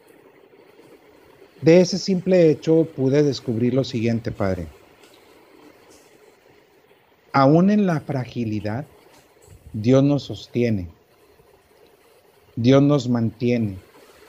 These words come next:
nos da esa seguridad. Viene siendo como ese árbol que además de dar sombra,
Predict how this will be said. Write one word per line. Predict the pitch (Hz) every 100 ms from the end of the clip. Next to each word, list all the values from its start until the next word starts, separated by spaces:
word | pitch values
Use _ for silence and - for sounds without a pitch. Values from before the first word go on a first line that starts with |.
| - - -
nos | 123 127 135 117
da | 147 143 160
esa | 156 - 156
seguridad. | - 143 113 110 104 110 120 117 - - _ - - - -
Viene | 131 151 165 180
siendo | - 160 160 160 170
como | - 147 135 135 139
ese | 151 - 170 175
árbol | 156 139 117 117 110 117 170 170 - - - - - - - - _ - - _ - - - -
que | 143
además | 139 131 131 139 151 151
de | 185 175
dar | 156 143 139
sombra, | - 135 127 123 120 123 131